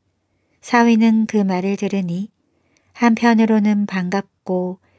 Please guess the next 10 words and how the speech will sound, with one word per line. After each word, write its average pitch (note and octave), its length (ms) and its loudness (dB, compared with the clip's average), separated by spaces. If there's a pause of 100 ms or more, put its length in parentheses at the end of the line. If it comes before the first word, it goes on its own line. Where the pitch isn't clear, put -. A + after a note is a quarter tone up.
(160)
한편으로는 A3 1000 2
마음이 F#3+ 680 -2
불안했어요. G3+ 920 0 (840)
장모가 A3+ 560 4
말한 G3+ 360 0
대로 G3 440 -2 (440)
처음에는 A3 1000 2
잘 G3 500 -2
나가는 G3 480 0
것이니까요. G3+ 840 -2